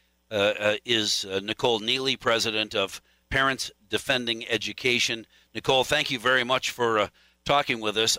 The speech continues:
I mentioned that it is not being, as far as I know, not being taught widespread in the state of Wisconsin. I'm pretty sure we don't have a law against it. And one of my, uh, uh, astute listeners has said they just changed the name of it. As soon as,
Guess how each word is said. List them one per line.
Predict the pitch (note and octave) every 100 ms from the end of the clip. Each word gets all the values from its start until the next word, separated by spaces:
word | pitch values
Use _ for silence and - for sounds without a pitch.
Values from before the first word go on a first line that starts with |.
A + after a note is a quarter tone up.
| -
I | A#2 C3+
mentioned | B2 A#2+ A#2 G#2+
that | A2
it | A2 G#2
is | G#2+ G2+
not | G#2 A2 B2+ -
being, | A2 G#2+ G2+ _ _ _
as | A#2 A#2
far | - C#3
as | A2+
I | A#2 A2
know, | B2 A#2
not | A2+ B2+
being | B2+ A2
taught | G2+ B2+ A2+
widespread | G#2+ A2 G#2 - B2 A#2
in | A2
the | G#2
state | - C3 A#2+
of | G2
Wisconsin. | - C3+ C3 B2+ G#2 F2+ _ _ -
I'm | G#2+
pretty | C#3+ C3
sure | A2 B2
we | A#2
don't | A#2 A#2+
have | A2+ G#2
a |
law | G2 F#2+ A#2+ B2+ A#2+
against | G#2 A2+ G#2+ -
it. | A#2+ - -
And | A2
one | G#2 A#2+
of | A#2+ G#2
my, | A2 A2
uh, | G#2 F#2 _ _ _ _ _
uh, | G#2+ G#2 -
astute | - - E3 G#2+
listeners | C#3 D3 C3 A2+ -
has | G#2+
said | - A#2
they | B2 C3
just | D#3 C#3
changed | - E3+ D3 -
the | A#2
name | A#2 D#3+ E3+
of | G#2 E2+
it. | F2+
As | -
soon | E3 C#3+
as, | B2+